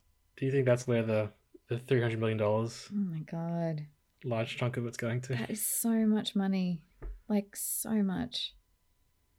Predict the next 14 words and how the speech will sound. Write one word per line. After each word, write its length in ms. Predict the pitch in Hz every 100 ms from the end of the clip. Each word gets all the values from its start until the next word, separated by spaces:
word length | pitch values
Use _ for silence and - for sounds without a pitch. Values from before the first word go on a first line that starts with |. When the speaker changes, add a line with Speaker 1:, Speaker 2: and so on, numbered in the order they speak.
| _ _ _ _ _ _ _ -
Speaker 1:
Yeah. 220 | 95 95 -
Speaker 2:
What 180 | 247 466
would 140 | 403
you 140 | 254 202
do 160 | 185
if 120 | 165
you 80 | 175
had 200 | 170 156
three 220 | 156 160 165
hundred 260 | 165 160
million 260 | 156 151 147
dollars? 500 | - - - - - _ _ _ _ _ _ _ _ _ _ _ _ _ _ _ -
Speaker 1:
I 100 | 156
mean, 380 | 175 180 180